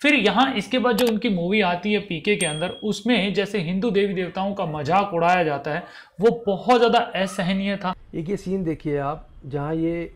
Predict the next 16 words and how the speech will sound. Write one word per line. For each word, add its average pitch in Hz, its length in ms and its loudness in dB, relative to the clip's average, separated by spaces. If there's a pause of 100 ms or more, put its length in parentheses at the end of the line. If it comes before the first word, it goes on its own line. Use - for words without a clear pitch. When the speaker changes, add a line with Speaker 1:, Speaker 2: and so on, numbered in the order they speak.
Speaker 2:
एक 127 220 -12
दीवार 131 360 -2
पे 160 220 -4
यूरिनेट 147 460 -4
कर 127 160 -8
रहा 110 180 -10
है, 147 120 -14 (100)
ये 170 100 4
यूरिनेट 165 520 4
कर 147 180 2
रहा 151 280 4
है 180 420 -2 (100)
और 156 160 0
इसका 160 240 -4
जो 156 100 0
नीचे 165 560 2